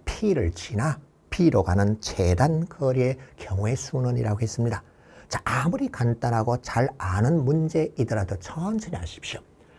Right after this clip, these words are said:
자, A에서 P로 가려면 어떻게 하면 됩니까? 오른쪽으로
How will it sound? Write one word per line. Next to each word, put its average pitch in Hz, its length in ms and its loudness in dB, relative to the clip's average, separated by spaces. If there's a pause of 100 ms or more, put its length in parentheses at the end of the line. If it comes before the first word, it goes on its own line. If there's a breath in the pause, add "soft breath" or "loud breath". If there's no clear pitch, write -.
(200 loud breath)
자, 123 100 -4 (120)
A에서 135 680 2 (140)
P로 156 560 -2
가려면 104 480 -2
어떻게 - 360 -4
하면 101 200 -2
됩니까? 92 460 -2 (280 loud breath)
오른쪽으로 131 1000 0